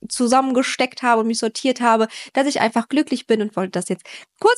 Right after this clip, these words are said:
am Anfang mit dir, mit euch teilen. Aber jetzt starten wir auch direkt los. Fangen wir an mit einem Szenario, ja,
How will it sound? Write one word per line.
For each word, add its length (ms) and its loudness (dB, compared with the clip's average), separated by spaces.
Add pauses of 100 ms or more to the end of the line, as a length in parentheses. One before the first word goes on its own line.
am 60 -2
Anfang 460 2
mit 180 -4
dir, 140 0
mit 140 -4
euch 220 -2
teilen. 380 -2
Aber 160 -6
jetzt 120 -6
starten 280 -10
wir 60 -8
auch 60 -12
direkt 320 -6
los. 220 -2 (640)
Fangen 340 -2
wir 220 0 (100)
an 360 -2
mit 200 -6
einem 260 -4
Szenario, 800 2 (540)
ja, 100 -8